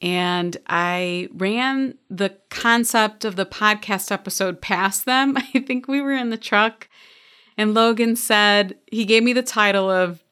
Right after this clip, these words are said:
Don't Listen to the Internet. <laughs> That was his title. And I made sure I included that in my notes for this podcast episode whenever I recorded it. But he makes me laugh, so I just had to share that. Don't listen to the internet, which is probably really good advice in general sometimes, right?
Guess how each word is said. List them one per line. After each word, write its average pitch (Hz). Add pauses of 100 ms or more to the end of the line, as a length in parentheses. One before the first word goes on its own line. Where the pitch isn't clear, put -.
Don't 220
Listen 214
to 240
the 180
Internet. 147 (140)
<laughs> 208 (280)
That 254
was -
his 254
title. 170 (800)
And 262
I 269
made 311
sure 302
I 277
included 240
that 208
in 208
my 202
notes 196
for 190
this 185
podcast 190
episode 180
whenever 175
I 175
recorded 180
it. 151 (540)
But 208
he 220
makes 233
me 180
laugh, 151
so 196
I 185
just 240
had 202
to 170
share 165
that. -
Don't 220
listen 226
to 202
the 175
internet, 143
which 240
is 277
probably 277
really 208
good 185
advice 165
in 180
general 151
sometimes, 156
right? 175